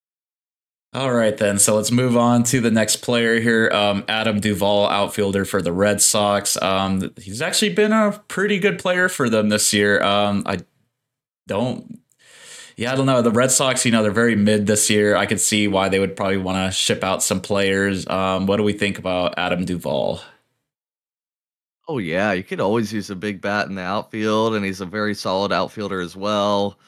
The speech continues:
Speaker 2: there's, like, a long, long list of teams that would absolutely take on Adam Duvall and th-,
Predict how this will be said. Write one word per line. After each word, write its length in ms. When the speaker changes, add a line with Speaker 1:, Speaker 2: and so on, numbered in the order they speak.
Speaker 2:
there's, 300
like, 360
a 120
long, 600
long 300
list 320
of 80
teams 480
that 220
would 200
absolutely 460
take 240
on 320
Adam 260
Duvall 460
and 180
th-, 100